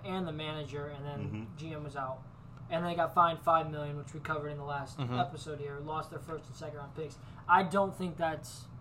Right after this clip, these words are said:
Speaker 1: the last of the punishment.
Speaker 2: Okay, do you
Speaker 3: I don't
Speaker 2: think,
Speaker 3: know. I
Speaker 2: do
Speaker 3: don't
Speaker 2: you,
Speaker 3: think so
Speaker 2: okay,
Speaker 3: either.
Speaker 2: do you guys think that they should strip the title and the rings from the players?
Speaker 3: See,
Speaker 2: 'Cause this
Speaker 1: No.
Speaker 2: is a huge thing.
Speaker 1: No.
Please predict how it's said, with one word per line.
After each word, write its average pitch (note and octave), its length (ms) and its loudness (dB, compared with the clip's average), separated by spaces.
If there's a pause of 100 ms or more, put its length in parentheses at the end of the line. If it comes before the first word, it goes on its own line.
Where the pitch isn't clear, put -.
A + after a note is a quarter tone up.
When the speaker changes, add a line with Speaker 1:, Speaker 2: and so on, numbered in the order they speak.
(200)
Speaker 1:
the E3 80 -4
last D3+ 340 4
of D3+ 60 -6
the D3 60 -6
punishment. - 440 -6
Speaker 2:
Okay, C#3+ 200 4
do C3 160 0
you F3+ 100 4
Speaker 3:
I C3+ 80 12
don't A#2 100 8
Speaker 2:
think, - 160 2
Speaker 3:
know. B2 60 0
I - 20 6
Speaker 2:
do C3 60 6
Speaker 3:
don't - 20 2
Speaker 2:
you, - 60 0
Speaker 3:
think - 60 -6
so A#2 80 0
Speaker 2:
okay, C#3+ 160 0
Speaker 3:
either. A#2+ 80 -2
Speaker 2:
do A#2+ 60 -2
you D3 60 0
guys E3+ 160 4
think C#3+ 400 -4
that A2 300 -2
they A#2+ 160 0
should A2 380 -4 (440)
strip B2+ 640 0 (460)
the A#2+ 180 2
title C3 720 -2
and A#2 260 0
the B2 100 2
rings A2+ 300 0
from B2+ 80 -2
the G2+ 60 -2
players? B2 560 -6
Speaker 3:
See, G#3 340 0
Speaker 2:
'Cause F3+ 120 8
this G#3 160 4
Speaker 1:
No. B3 60 -2
Speaker 2:
is - 40 2
a C#3+ 60 2
huge C3+ 280 -2
thing. F2+ 460 -4
Speaker 1:
No. - 120 -8